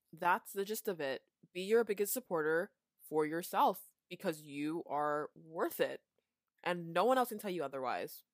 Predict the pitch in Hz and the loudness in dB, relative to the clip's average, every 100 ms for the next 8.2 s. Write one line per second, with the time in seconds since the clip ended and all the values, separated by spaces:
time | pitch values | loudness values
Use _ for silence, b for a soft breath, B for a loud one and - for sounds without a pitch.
0 | _ - 226 165 165 147 147 143 113 - | _ 0 0 2 -2 -4 -6 -8 -10 -10
1 | 127 - - - 50 - - - _ _ | -10 -10 -8 -8 -6 -8 -12 -18 _ _
2 | _ _ - 214 202 180 277 233 214 226 | _ _ -4 -2 0 0 2 2 2 -2
3 | 190 175 202 226 160 165 214 - 185 151 | 0 -2 -2 -6 -6 -4 -4 -4 -4 -4
4 | - 185 202 - 196 190 196 - 185 196 | 2 4 4 0 -4 -4 -6 -8 -8 -8
5 | - 220 214 165 - 185 190 185 180 165 | -4 -4 -4 -8 -10 -6 -4 -4 -6 -6
6 | 180 185 240 - _ _ 185 180 165 156 | -2 0 0 -4 _ _ -4 -2 -2 -2
7 | - 170 - 208 196 185 165 143 - 147 | -4 -6 -4 -6 -2 -4 -4 -10 -10 -10
8 | 139 | -10